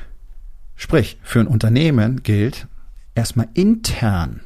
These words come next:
optimalen Service abliefern. Und deswegen finde ich solche, äh, Klassifizierung oder Abstufung so bescheuert, wie sie manche,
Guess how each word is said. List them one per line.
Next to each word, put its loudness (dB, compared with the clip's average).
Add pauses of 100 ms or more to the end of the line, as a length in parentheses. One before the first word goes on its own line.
(160)
optimalen 0
Service -8
abliefern. -12
Und -4
deswegen 0
finde 2
ich 0
solche, 2 (600)
äh, -2
Klassifizierung 0
oder 2
Abstufung -2
so -2
bescheuert, 2
wie 2
sie 0
manche, 2